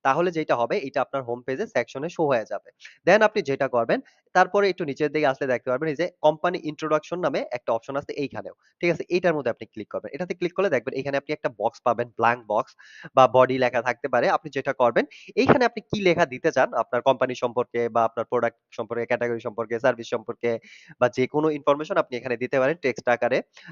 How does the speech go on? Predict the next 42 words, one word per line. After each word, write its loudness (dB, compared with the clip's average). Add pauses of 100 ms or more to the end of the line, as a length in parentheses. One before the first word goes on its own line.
আ, 2
বা 8
এই -2
টেক্সট 0
টিউটোরিয়ালটাতে 0
যা, 4
যা 2
করা 2
যায়, 0
এখানে -6
চাইলে -2
আপনি -6
একটা -10
ভিডিও -2
দিতে -2
পারেন, 2
ছবিও -2
দিতে -2
পারেন। 2
আমি -4
এত -2
কিছু -16
দেখাবো -4
না, 2
আমি -2
just -6
দেখাইতেছি। -2
এইখানে -2
just -2 (600)
আ, 6
আ, 4 (140)
আরেকটা 4
আইডিয়া 4
দিতে, -4
প্রোডাক্ট 8 (100)
এডিটে 2
প্রোডাক্টের 0
ডেসক্রিপশন -4
যেভাবে 0
এড -2
করেন, -2
ওই 2